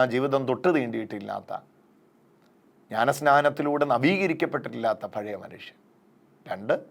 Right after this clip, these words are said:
ജ്ഞാനസ്നാനം വഴി സംഭവിച്ച സൗഭാഗ്യങ്ങളെ തിരിച്ചറിഞ്ഞ് ഉദ്ധിതനായവൻ്റെ സൃഷ്ടാവിൻ്റെ പ്രതിച്ഛായക്കനുസൃതമായി അനുദിനം വചനത്തിലൂടെ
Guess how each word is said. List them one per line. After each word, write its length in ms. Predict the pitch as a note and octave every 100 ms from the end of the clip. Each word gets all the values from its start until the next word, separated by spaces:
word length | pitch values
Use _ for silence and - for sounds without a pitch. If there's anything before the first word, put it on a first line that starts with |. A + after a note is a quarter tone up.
| _ G2+
ജ്ഞാനസ്നാനം 720 | G2+ G2 A#2+ A#2 A#2 A#2 A#2+ A2+
വഴി 200 | A#2 C#3 - - - - _ -
സംഭവിച്ച 400 | A2+ B2+ C3 C3 -
സൗഭാഗ്യങ്ങളെ 840 | A2+ A#2 - C#3 C3 D3 D3 C#3+ C#3+ C#3+
തിരിച്ചറിഞ്ഞ് 560 | C#3+ D3 B2+ G2+ F#2 - -
ഉദ്ധിതനായവൻ്റെ 1040 | A2 B2 A#2+ A#2+ A#2 A#2+ A#2+ A#2+ A#2 A#2 C3+ - - - _ _ _ _ _ - -
സൃഷ്ടാവിൻ്റെ 840 | B2+ - D#3 D#3 E3 D#3+ E3+ - -
പ്രതിച്ഛായക്കനുസൃതമായി 1500 | D3+ F3 - F#3+ F#3+ G#3 G#3 G3 A3+ - G#3 D3+ A#2 F2+ E2 _ _ _ _ _ - A#2+
അനുദിനം 480 | D3+ C3+ C3+ B2+ A#2
വചനത്തിലൂടെ 600 | A2 C3+ C#3 C#3 B2+ A#2